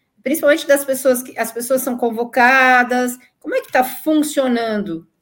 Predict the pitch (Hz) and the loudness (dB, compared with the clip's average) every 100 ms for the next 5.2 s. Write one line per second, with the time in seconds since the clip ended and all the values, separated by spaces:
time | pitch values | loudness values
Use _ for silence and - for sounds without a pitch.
0 | _ - 180 180 180 185 - 190 202 180 | _ -4 -2 -2 -4 -4 -6 -6 -4 -4
1 | 170 220 214 214 202 180 185 - - 208 | -4 -2 0 0 -2 -4 -10 -12 -10 -8
2 | 208 214 214 202 - 247 208 - 190 196 | -2 0 -2 -4 -2 -2 -2 -4 -4 -4
3 | 190 196 190 185 185 190 180 190 190 170 | -4 -2 -2 -4 -6 -8 -8 -8 -8 -8
4 | - - 285 294 262 226 202 190 196 175 | -8 0 2 2 -2 -2 -2 -2 -4 -10
5 | - | -10